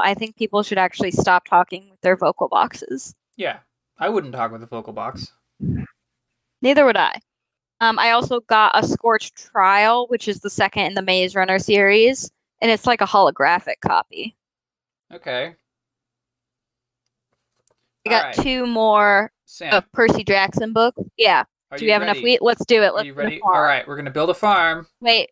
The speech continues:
Speaker 1: wait, we have to hold hands.
Speaker 2: But we're in
Speaker 1: We, we have a family farm.
Speaker 2: Okay.
Speaker 1: Wow.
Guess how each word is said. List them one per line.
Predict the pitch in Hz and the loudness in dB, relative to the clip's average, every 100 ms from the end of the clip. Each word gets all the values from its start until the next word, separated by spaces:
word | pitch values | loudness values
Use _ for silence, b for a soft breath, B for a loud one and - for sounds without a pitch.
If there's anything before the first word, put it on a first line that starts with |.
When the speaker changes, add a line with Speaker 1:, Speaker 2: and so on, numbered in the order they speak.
| _ | _
Speaker 1:
wait, | 247 226 196 | 0 0 2
we | |
have | 240 233 | -2 -2
to | 240 | -8
hold | 233 226 | -8 -4
hands. | 208 185 180 - _ _ _ _ _ _ _ _ | -2 -2 -4 -14 _ _ _ _ _ _ _ _
Speaker 2:
But | - 143 | -18 -14
we're | 147 147 | -8 -6
in | 135 - 143 139 131 | -8 -10 -12 -8 -10
Speaker 1:
We, | - - - _ - | -10 -14 -20 _ -8
we | 233 254 | -4 -2
have | 226 220 | 0 -2
a | |
family | 226 202 196 190 | 0 0 0 -4
farm. | 190 180 170 170 190 _ _ - | -2 -2 -2 -6 -14 _ _ -14
Speaker 2:
Okay. | 147 143 | -12 -8
Speaker 1:
Wow. | 127 180 208 | -4 -2 -4